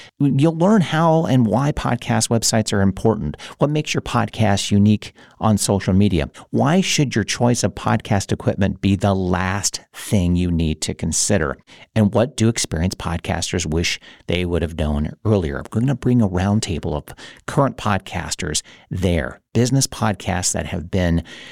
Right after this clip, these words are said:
doing it for years and also just have started. So you're gonna get that feel of the beginner podcaster and the podcaster who has survived and created for two, three, four years. This is gonna be great for solopreneurs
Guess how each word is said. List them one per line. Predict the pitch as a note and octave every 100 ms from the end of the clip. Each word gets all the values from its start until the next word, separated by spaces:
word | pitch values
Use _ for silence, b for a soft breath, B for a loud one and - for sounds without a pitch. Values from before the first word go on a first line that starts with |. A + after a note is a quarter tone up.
| B B
doing | F#2 G#2 A2+ F#2+
it | -
for | - D2+
years | D#2 F2 C#3 G#3 G#3+
and | -
also | D#3+ F3 F#3+ A3
just | D3 E3+ -
have | E3
started. | - - D#3+ G2+
So | - G#2
you're | A#2
gonna | D3 C3
get | G#2+ B2+ -
that | G#2 G#2 -
feel | - A#2 C3+ D3 B2+
of | F#2+ F#2+ E2+ - B B B -
the |
beginner | D2+ E2 G2 A2+
podcaster | A2+ A#2 A#2 - A2 A2 - A2 - B B
and | - F#2
the | F#2
podcaster | - F#2+ - F#2+ - -
who | F#2
has | E2 E2+ - - B B
survived | - - E2 F#2+ G2+ A#2 D2+ D2 D2+ - B B B
and | F#2+ F#2
created | - G2 G2 G2+ E2+
for | - D2+
two, | - A#2 F2+
three, | E2+ - F2+ E2
four | - F#2+ F2
years. | D#2+ E2+ F#2+ C#2 - - B B B
This | A3 A#2 B2
is |
gonna | B2+ B2+
be |
great | A2 A2+ G#2+
for | G2+
solopreneurs | - G#2+ B2 - A2 B2 G3 A3